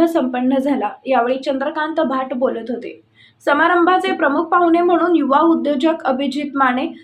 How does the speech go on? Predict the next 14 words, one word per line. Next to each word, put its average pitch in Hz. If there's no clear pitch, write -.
माजी 285
उपनगराध्यक्षा 349
करुणा 294
कांबळे 277
यांच्यासह 294
मान्यवरांच्या 381
उपस्थितीत 330
इयत्ता 311
पहिली 330
व 330
पाचवीमध्ये 330
प्रवेश 302
घेणाऱ्या 269
विद्यार्थ्यांना 277